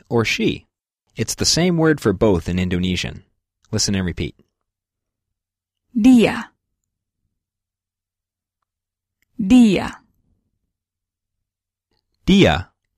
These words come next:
Speaker 1: He or she. Great. It sounds a little bit like hia or shia. Dia.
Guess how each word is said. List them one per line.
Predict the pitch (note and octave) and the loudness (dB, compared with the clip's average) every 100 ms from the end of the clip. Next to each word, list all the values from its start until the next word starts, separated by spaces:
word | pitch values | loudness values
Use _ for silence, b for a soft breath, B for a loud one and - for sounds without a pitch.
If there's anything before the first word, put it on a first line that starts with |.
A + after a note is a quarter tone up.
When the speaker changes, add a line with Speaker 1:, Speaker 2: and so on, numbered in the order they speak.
| - | -6
Speaker 1:
He | C3+ D#3+ D#3+ | 0 0 0
or | B2+ B2 | -2 0
she. | - - C3 C#2 - _ _ _ _ _ _ - | 0 0 -2 -4 -12 _ _ _ _ _ _ -2
Great. | F#3 - - _ _ _ _ _ _ _ | 0 -2 -8 _ _ _ _ _ _ _
It | - - | -8 -2
sounds | E3+ | 0
a | D#3 | 0
little | D#3 G3 F#3+ | 2 2 2
bit | E3+ | 0
like | A#2 G#2 - _ _ _ _ _ | -2 -2 -4 _ _ _ _ _
hia | - A3+ F3 D2 - - - | -2 0 2 0 -4 -12 -6
or | F#2+ F2 - | -4 -4 -6
shia. | - - G3+ A#2 - - _ _ _ _ _ _ _ _ _ - | -6 -4 -2 -2 -4 -10 _ _ _ _ _ _ _ _ _ -2
Dia. | F3 C#3 - | 0 -2 -4